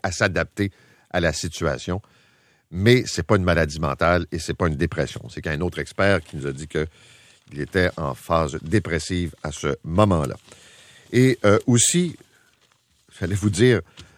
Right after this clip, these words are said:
je voyais ça passer hier, j'étais quand même assez assommé, alors que le ministère de l'Éducation, avec les gens de Hockey Québec, ont décidé de présenter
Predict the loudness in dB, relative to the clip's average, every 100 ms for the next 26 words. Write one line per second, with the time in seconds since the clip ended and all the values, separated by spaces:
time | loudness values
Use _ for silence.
0 | _ _ -4 2 2 2 4 6 6 2
1 | 2 4 4 4 4 6 6 4 6 4
2 | 4 2 0 -4 -6 -20 -20 _ -20 -4
3 | 6 6 8 6 6 6 4 6 8 8
4 | 8 4 4 0 4 4 4 2 -2 -2
5 | _ _ -10 -2 0 0 0 2 2 4
6 | 4 6 4 2 0 2 4 4 0 -4
7 | -20 _ _ _ _ _ _ _ _ _
8 | -2 0 6 4 4 0 4 6 6 2
9 | 4 6 8 4 4 2